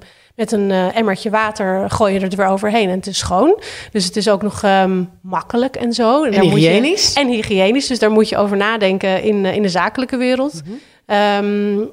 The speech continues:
Speaker 1: en, eh, je kan ze zelf helemaal samenstellen. Dus je hebt een, een ralwaaier en je kan de poten laten spuiten in die kleur. En dan kan je weer een ander soort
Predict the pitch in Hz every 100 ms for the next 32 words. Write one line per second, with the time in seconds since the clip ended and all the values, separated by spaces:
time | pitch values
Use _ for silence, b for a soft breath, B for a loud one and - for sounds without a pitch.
0 | - - 226 233 233 - 214 208 214 226
1 | 220 208 226 233 - - 226 240 226 247
2 | 226 190 - 185 185 196 196 202 202 -
3 | 196 190 190 214 202 214 240 226 226 233
4 | 240 208 202 208 196 196 185 202 208 196
5 | 180 - - 190 190 208 202 214 220 226
6 | 202 196 190 196 185 180 190 180 185 180
7 | 185 185 196 190 - 190 180